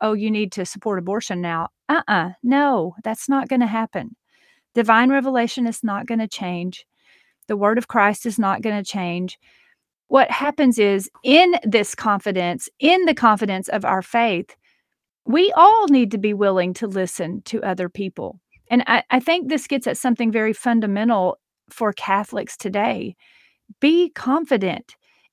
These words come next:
You aren't gonna be able to evangelize if you're scared to talk to people who are not Catholic.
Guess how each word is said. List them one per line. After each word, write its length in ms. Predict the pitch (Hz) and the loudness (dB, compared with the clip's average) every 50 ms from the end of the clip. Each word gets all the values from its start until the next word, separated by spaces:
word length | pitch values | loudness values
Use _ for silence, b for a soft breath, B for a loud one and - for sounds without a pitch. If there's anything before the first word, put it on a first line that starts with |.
| _ _ | _ _
You 300 | - 233 285 349 392 415 | 2 6 8 8 8 8
aren't 300 | - 262 294 320 - 220 | 8 8 8 8 6 6
gonna 240 | 247 285 277 254 233 | 4 6 6 6 6
be 140 | 214 240 233 | 4 4 4
able 220 | 226 220 226 220 | 4 2 0 -2
to 180 | - - 233 214 | -2 0 0 0
evangelize 840 | 196 196 208 220 240 247 254 226 202 185 170 170 175 185 196 - - | 0 0 0 0 0 0 0 0 2 2 2 2 2 0 -4 -6 -4
if 200 | - 220 - - | -4 -4 -4 -2
you're 80 | 254 247 | -6 -6
scared 440 | - - - - 247 254 262 262 214 | -6 -6 -2 0 2 4 4 2 0
to 60 | 226 | -4
talk 260 | 214 - 233 208 202 - | -2 0 0 0 0 -2
to 80 | 214 | -6
people 340 | 180 214 202 196 - 202 196 | -4 -4 -4 -4 -2 -4 -2
who 140 | 180 220 208 | -2 0 0
are 120 | 196 190 | 0 0
not 240 | 190 185 180 - - | 0 -2 -4 -4 -6
Catholic. 560 | - 247 247 240 233 - - - - 226 - | -6 -4 -4 -4 -6 -8 -12 -12 -12 -16 -20